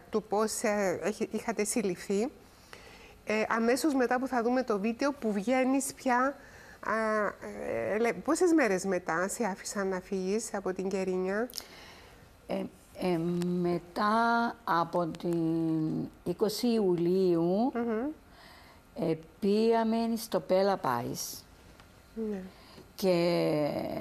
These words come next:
Speaker 2: εκεί δεν έμειναμε πάρα πολλά, αλλά ήταν δύσκολα πάρα πολλά, διότι είχα το μωρό το μικρό.
Speaker 1: Είχε τρία, τρία παιδάκια, έτσι;
Speaker 2: Τρία παιδάκια,
Speaker 1: Ναι.
Speaker 2: ναι.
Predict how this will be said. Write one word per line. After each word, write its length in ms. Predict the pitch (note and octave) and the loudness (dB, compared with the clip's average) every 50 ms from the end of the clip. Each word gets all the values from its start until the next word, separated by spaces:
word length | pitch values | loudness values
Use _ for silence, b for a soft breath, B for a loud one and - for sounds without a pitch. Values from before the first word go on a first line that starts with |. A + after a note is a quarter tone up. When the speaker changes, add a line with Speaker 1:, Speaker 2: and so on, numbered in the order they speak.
| - - - - B B B B - | -8 -8 -10 -12 B B B B -4
Speaker 2:
εκεί 920 | - E3+ D#3+ D#3+ - - G3+ F#3+ G3 G#3 G#3+ A3+ A3+ A3+ A3+ - - - - - - - B B B B - | -2 -2 -2 -2 -4 -2 0 2 2 2 2 2 2 2 2 0 0 -2 -4 -8 -16 -20 B B B B -2
δεν 220 | E3 G3+ A3+ A#3+ | 0 2 2 2
έμειναμε 480 | C4+ C4+ C4+ A3+ G3 F3 E3+ E3+ E3 D#3+ D#3+ D#3 E3+ - - - - - - - - - - - | 2 2 2 2 0 0 0 0 0 0 -2 -4 -6 -10 -18 -20 -20 -20 -20 -20 -20 -10 -4 -2
πάρα 320 | E3+ F3+ F3+ F3 D#3+ D3 | 0 0 2 2 0 -2
πολλά, 480 | D#3+ E3 D#3+ D#3+ D3+ D#3 E3+ F#3+ C#4 F4+ B B B B B B - - F3 F3 | -2 -2 -2 0 0 0 0 0 -2 -4 B B B B B B -4 -2 -2 0
αλλά 300 | F3+ F3+ F3+ F#3+ G3 G3+ | 0 0 0 0 0 0
ήταν 280 | G3+ - G#3+ G#3 G3+ G3+ F#3 F3+ | -2 0 -2 -2 -2 -2 -4 -4
δύσκολα 580 | F3 G3+ A3+ B3 - - - - G#3 G3 - F3 | 0 0 0 0 0 -2 -2 0 2 2 2 0
πάρα 380 | - - F3 F#3 G3+ A3+ A3+ G#3+ | 0 0 0 2 2 2 0 0
πολλά, 440 | - F#3 E3 E3 E3+ E3+ F#3 G3+ | 0 0 2 2 2 2 2 0
διότι 400 | G3+ G3 G#3 F#3+ F#3 F#3+ F3+ G3+ | 0 0 2 2 4 2 2 0
είχα 220 | G3 - - G#3 G#3 | -2 -2 -2 -2 0
το 120 | - G#3 | 0 0
μωρό 400 | G#3+ G#3 F3+ F3+ F3+ F3 F#3+ G3 F#3+ | 0 0 0 0 0 0 -2 -2 -2
το 100 | G#3+ G#3 | -2 -2
μικρό. 580 | G#3 G#3 F#3+ - - - F3+ F3 E3+ F3 F3+ G3 | -2 -2 -4 -4 -4 -4 -2 2 2 4 4 2
Speaker 1:
Είχε 220 | A#3 - D4 B3 - - G3 | 2 2 2 0 0 0 -2
τρία, 320 | - C4 C4+ C#4+ D4 C4 - - - | 0 2 2 2 2 0 -2 -4 -2
τρία 200 | - E4+ D#4+ D#4 | 2 2 4 4
παιδάκια, 460 | A#3 A#3 A3 G#3 G3 F3 E3 - - D3+ | 4 4 2 2 2 0 0 -2 -2 -4
έτσι; 180 | F3+ F#3+ - | -4 -2 0
Speaker 2:
Τρία 260 | - G3+ G3+ A3+ A#3 | 2 4 4 4 4
παιδάκια, 580 | A3 F#3+ F3 E3+ E3+ F3+ F3+ F3+ - - F#3 E3+ | 4 4 4 4 4 2 2 0 0 0 0 2
Speaker 1:
Ναι. 260 | E3 E3 F3 F3+ F#3 | 2 2 2 2 2
Speaker 2:
ναι. 160 | G#3 A3+ B3+ | 2 2 0